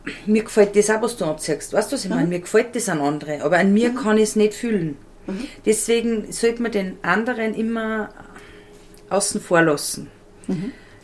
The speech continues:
Speaker 1: Weil mir gefällt gleich einmal was, was, was beim anderen steht. Aber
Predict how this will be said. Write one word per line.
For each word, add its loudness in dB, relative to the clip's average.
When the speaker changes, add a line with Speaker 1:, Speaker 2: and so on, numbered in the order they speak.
Speaker 1:
Weil 2
mir 4
gefällt 0
gleich 6
einmal 2
was, -6
was, -8
was -4
beim -4
anderen -2
steht. -8
Aber -4